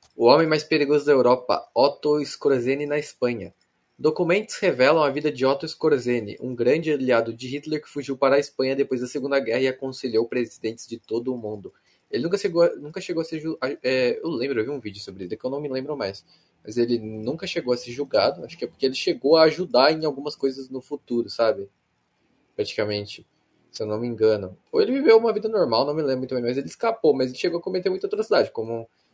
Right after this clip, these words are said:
próprio nome mai-, como o próprio nome diz, ele chegou a ser apelidado como o homem mais perigoso da Europa.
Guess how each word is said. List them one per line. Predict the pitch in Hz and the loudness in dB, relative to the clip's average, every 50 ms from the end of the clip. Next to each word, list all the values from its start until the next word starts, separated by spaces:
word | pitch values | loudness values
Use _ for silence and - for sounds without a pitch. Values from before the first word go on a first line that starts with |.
| _ _ _ - | _ _ _ 2
próprio | 127 123 135 135 - 139 | 4 4 4 4 2 -2
nome | 139 135 135 131 | 0 0 0 0
mai-, | 131 131 131 123 117 117 120 120 _ - 117 117 | -2 -4 0 0 2 2 2 0 _ -12 -14 -10
como | - 123 120 | -8 -8 -8
o | 113 | -6
próprio | - 127 127 135 127 - | 0 2 2 2 2 -2
nome | 135 117 113 104 | -6 -6 -6 -8
diz, | 107 123 160 196 175 123 107 110 | -8 -6 -4 -4 -4 -4 -4 -6
ele | 101 95 107 | -6 -6 -6
chegou | - - 123 - - 110 113 | -4 -4 -4 -4 0 2 2
a | 113 117 | 2 2
ser | - 127 | 2 0
apelidado | 123 123 - 135 120 123 117 113 110 104 - - | 0 0 0 -4 -4 -4 0 0 0 0 0 -2
como | - 123 123 135 | -4 -4 -2 0
o | 131 | 2
homem | 117 120 139 151 147 | 2 2 2 0 -4
mais | 131 104 127 131 | -2 -2 -2 -2
perigoso | - - 165 160 175 165 - 131 135 135 139 | -4 -6 -4 -2 -2 -2 0 -2 -2 -2 0
da | 156 165 | -2 0
Europa. | 175 156 131 123 117 - - 101 | 0 2 0 -2 -2 -6 -16 -20